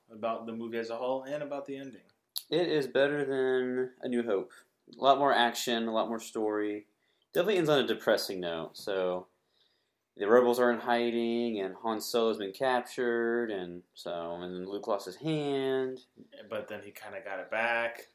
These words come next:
Speaker 1: <laughs>
Speaker 2: But it's not his hand. <laughs>
Speaker 1: I don't know. It, it's, eh, I mean, it was kinda cool seeing the little
Speaker 2: Robotics.
Speaker 1: robotic hand, but then, you know, it's definitely his hand. Um,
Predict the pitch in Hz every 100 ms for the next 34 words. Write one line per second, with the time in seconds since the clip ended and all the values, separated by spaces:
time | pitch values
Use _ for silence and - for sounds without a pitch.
0 | - 143 - - - 214 240 - 143 -
1 | 196 220 196 - - 101 87 92 - 160
2 | 160 156 - _ - - - - - -
3 | - _ _ _ _ - 190 165 143 139
4 | 151 151 156 151 - - - _ _ _
5 | _ 165 156 - - 165 170 190 180 165
6 | 131 127 117 - 104 98 98 95 95 -
7 | _ _ _ - 113 101 95 95 101 -
8 | 107 104 104 104 95 92 98 98 92 90
9 | 85 - - 92 85 90 87 90 - 95
10 | 92 90 _ _ _ _ _ _ _ _
11 | _ _ - 131 135 135